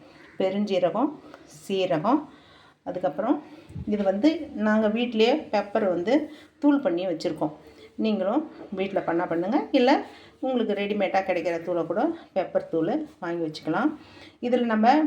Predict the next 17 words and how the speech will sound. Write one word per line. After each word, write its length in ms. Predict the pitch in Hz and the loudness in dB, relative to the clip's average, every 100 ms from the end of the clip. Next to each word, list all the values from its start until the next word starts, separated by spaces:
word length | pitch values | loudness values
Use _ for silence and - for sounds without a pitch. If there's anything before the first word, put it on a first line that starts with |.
| 254 | 4
வீட்டு 180 | 311 294 | 2 2
தூளே 160 | 214 220 202 | 2 4 2
நாங்க 140 | 170 175 | 0 0
சேர்க்க 200 | 175 175 | 0 0
போறதில்ல, 380 | 165 156 156 170 254 - - - 180 | -2 0 0 2 2 0 -8 -6 0
வெறும் 300 | 190 277 320 - - - | 2 2 2 -4 -14 -10
சிக்கன் 300 | 208 208 226 214 | -6 -2 0 2
மசாலா 380 | 175 - 165 160 185 | 0 -2 0 0 0
தான். 120 | 226 - - - - 233 | -2 -6 -16 -18 -4 2
இதுல 200 | 240 240 233 | 6 6 6
நம்ம 160 | 220 196 | 4 4
நிறைய 320 | 190 202 208 202 | 4 4 4 6
லவங்கம், 440 | 190 196 196 202 196 | 4 4 0 -2 -2
பட்டை 280 | 185 - 196 202 - - | -2 0 -2 -2 -10 -2
இதெல்லாம் 360 | 202 190 208 226 | 2 2 2 2
சேர்ப்பாங்க 340 | 208 202 190 170 | 2 4 2 2
இல்லையா, 200 | 180 | 4